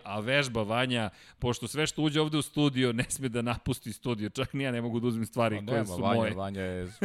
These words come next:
Speaker 1: <laughs>
Speaker 2: Vanja je, s-, sve za studio Vanju pitajte.
Speaker 1: <laughs> Ne. E, g-, G P Balkanci konstatuje da treba dosta hrabrosti za skijanje. Nije hrabrost, ovo je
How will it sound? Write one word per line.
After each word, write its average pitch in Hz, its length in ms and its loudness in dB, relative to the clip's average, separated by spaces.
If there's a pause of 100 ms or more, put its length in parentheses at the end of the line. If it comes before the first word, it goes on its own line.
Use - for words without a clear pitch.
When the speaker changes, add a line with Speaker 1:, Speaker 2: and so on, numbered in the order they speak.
(160)
Speaker 1:
<laughs> 113 360 -10
Speaker 2:
Vanja 104 240 -4
je, 95 320 -6 (100)
s-, - 320 -14
sve 185 240 -2
za 123 120 -2
studio 147 320 2
Vanju 110 260 2
pitajte. - 340 -14 (340)
Speaker 1:
<laughs> 113 340 -4
Ne. 101 160 -10 (560)
E, 107 500 0
g-, 104 580 -12 (360)
G 113 120 0
P 117 120 -2
Balkanci 113 480 -2
konstatuje 117 460 -4
da 104 60 -4
treba 113 320 -2
dosta 101 340 -4
hrabrosti 104 500 -4
za 92 100 -10
skijanje. 107 500 -2
Nije 156 220 4
hrabrost, 135 500 0
ovo 110 300 -2
je 90 300 -8